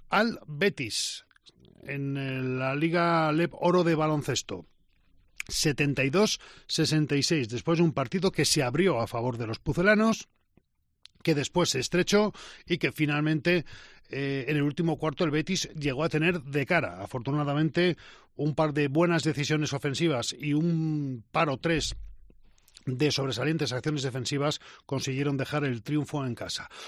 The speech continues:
Un triunfo que valoraba de esta manera Paco García.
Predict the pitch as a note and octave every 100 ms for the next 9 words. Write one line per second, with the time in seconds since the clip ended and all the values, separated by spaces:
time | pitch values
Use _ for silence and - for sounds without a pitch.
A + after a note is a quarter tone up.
0 | - F3+ F#3 A#3 D3 C#3 D3 B2+ C#3 E3
1 | D3 A2+ G2 C3 E3 - D#3+ D3 E3 F3
2 | F3 - _ - - D#3+ D#3 C3+ - -
3 | -